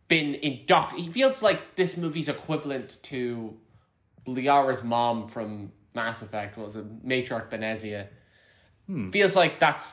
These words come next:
Speaker 1: feels like he, he's kind of that version where he's been indoctrinated by the, like, Lovecraftian force of some kind.
Speaker 2: Mm-hmm.
Speaker 1: Um,
Speaker 2: Yeah, and you can, you can really see how this inspired stuff like Dead Space with, like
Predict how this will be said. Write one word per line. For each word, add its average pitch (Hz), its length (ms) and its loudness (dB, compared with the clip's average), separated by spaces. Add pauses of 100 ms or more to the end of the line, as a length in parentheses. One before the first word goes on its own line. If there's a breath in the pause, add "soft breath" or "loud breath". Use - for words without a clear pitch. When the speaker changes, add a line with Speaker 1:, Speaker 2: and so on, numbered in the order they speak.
(180)
Speaker 1:
feels 175 260 -2
like 170 140 -4
he, 135 240 -14
he's 127 200 -14
kind 139 300 -6
of 131 60 -8
that 120 220 -4
version 123 520 -4 (320 soft breath)
where 123 400 6
he's 120 200 -6
been 117 560 -4 (320 soft breath)
indoctrinated 127 1000 0
by 113 200 -2
the, 110 480 -6 (220)
like, 110 300 -10
Lovecraftian 120 840 -2
force 107 360 -6
of 101 120 -12
some 107 280 -6
kind. 101 520 -6 (160)
Speaker 2:
Mm-hmm. 110 300 -8 (380 loud breath)
Speaker 1:
Um, 107 320 -4 (220)
Speaker 2:
Yeah, 123 320 2
and 135 140 0
you 123 60 -2
can, 127 400 0
you 139 100 -6
can 151 120 0
really 151 220 4
see 139 240 2
how 120 280 4
this 113 320 -2
inspired 110 600 -2
stuff 101 260 -6
like 95 140 -4
Dead 104 220 0
Space 98 360 -6
with, 101 160 -14
like 95 280 -8